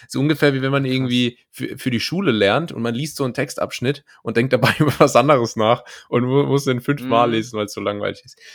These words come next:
Speaker 1: Und ich wusste nichts mehr. Äh, ich hatte, n-, n-, da war noch ein, jemand anderes in dem Zimmer, den hab ich die ganze Zeit mit der gleichen Scheiße zugelabert, d-, immer die gleichen Fragen gestellt. Und dann wird es so mit der Zeit immer ein bisschen besser und irgendwann ist man dann in so einem Stadium,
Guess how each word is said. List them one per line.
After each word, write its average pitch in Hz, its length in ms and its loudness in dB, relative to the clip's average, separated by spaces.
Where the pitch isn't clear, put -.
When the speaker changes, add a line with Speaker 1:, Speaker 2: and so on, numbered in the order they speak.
Speaker 1:
Und 113 100 -6
ich 117 140 -6
wusste 139 260 -4
nichts 131 460 -4
mehr. 110 300 -6
Äh, 110 260 0
ich - 160 -8
hatte, 127 340 -4
n-, 107 460 -10
n-, 104 80 -10
da 101 80 -10
war 107 100 -2
noch 117 200 -6
ein, 104 260 -8
jemand 107 400 -8
anderes 143 380 -4
in 135 80 -4
dem 131 140 -6
Zimmer, 147 340 -4
den 123 180 -10
hab 135 80 -8
ich 139 140 -8
die 143 160 -20
ganze 147 340 -10
Zeit 131 240 -4
mit 131 100 -8
der 127 60 -2
gleichen 123 380 -4
Scheiße 127 480 -4
zugelabert, 135 720 -2
d-, 113 100 -6
immer 170 240 0
die 151 80 0
gleichen 139 280 2
Fragen 127 280 -2
gestellt. 131 420 -6
Und 123 140 0
dann 127 140 2
wird 151 120 0
es - 140 -6
so 135 360 2
mit 123 160 -6
der 123 120 0
Zeit 156 540 0
immer 143 480 -2
ein 120 120 -10
bisschen 131 360 -6
besser 123 480 -4
und 135 160 -8
irgendwann 151 380 -2
ist 139 140 -6
man 139 100 -4
dann 135 100 -4
in 131 140 -4
so 131 140 -2
einem 131 140 -4
Stadium, 135 440 -2